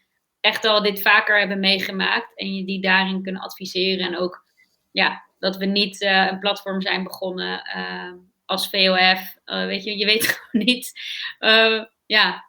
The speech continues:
dat Kiki ineens morgen denkt van, "Nou, ik ga toch naar Saint-Tropez en ik, eh, trek jouw <laughs> rekening leeg." Nee, je weet het niet. Maar dat soort dingen is wel gewoon heel,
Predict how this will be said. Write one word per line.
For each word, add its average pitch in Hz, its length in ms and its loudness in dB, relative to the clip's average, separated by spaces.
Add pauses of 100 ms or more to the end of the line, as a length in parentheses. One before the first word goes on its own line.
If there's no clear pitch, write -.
(120)
dat 190 140 -10
Kiki 226 260 2
ineens 202 240 4
morgen 202 360 -4
denkt 196 300 -2
van, 190 160 -6
"Nou, 185 160 0
ik 185 80 -10
ga - 280 -6
toch 247 220 -4
naar 202 100 -4
Saint-Tropez 202 680 0
en 214 100 -2
ik, 190 160 -8
eh, 196 260 -2
trek 190 300 -4
jouw - 220 -12 (120)
<laughs> - 140 -2
rekening - 360 -4
leeg." 226 440 0
Nee, - 360 -18 (720)
je 220 120 0
weet 262 220 6
het 311 140 -2
niet. 262 400 0 (220)
Maar 233 380 6
dat 240 180 6
soort 254 180 0
dingen 254 220 2
is 247 80 -4
wel 240 200 4
gewoon 226 280 0
heel, 226 400 2